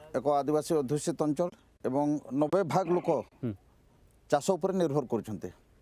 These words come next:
Speaker 1: ଏବଂ ସମ୍ପୂର୍ଣ୍ଣ ତାଙ୍କର ପରିବାର ଚାଷ ଉପରେ ହିଁ ଚାଲୁଛି। ଯୋଉଟା ରବିବାବୁ କହିଲେ, ବାସ୍ତବରେ କେନ୍ଦ୍ର ସରକାର ନୀତି ନିର୍ଦ୍ଧାରଣ କରିଦେଲା,
Speaker 2: ହୁଁ।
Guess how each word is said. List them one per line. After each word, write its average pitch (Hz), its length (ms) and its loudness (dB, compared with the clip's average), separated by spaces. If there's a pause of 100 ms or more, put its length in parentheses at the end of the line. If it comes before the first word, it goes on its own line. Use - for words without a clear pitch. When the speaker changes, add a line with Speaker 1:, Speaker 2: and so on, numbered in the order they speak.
(180)
Speaker 1:
ଏବଂ 139 180 -2
ସମ୍ପୂର୍ଣ୍ଣ 180 420 -2
ତାଙ୍କର 165 280 4
ପରିବାର 165 380 4 (720)
ଚାଷ 151 220 4
ଉପରେ 170 180 2 (120)
ହିଁ 202 120 2 (220)
ଚାଲୁଛି। 113 340 0 (1600)
ଯୋଉଟା 160 220 2
ରବିବାବୁ 170 480 2
କହିଲେ, 156 260 0 (240)
ବାସ୍ତବରେ 160 500 2 (1160)
କେନ୍ଦ୍ର 160 220 6
ସରକାର 180 380 8 (400)
ନୀତି 147 240 8
ନିର୍ଦ୍ଧାରଣ 170 480 6
କରିଦେଲା, 175 400 4 (300)
Speaker 2:
ହୁଁ। 107 100 0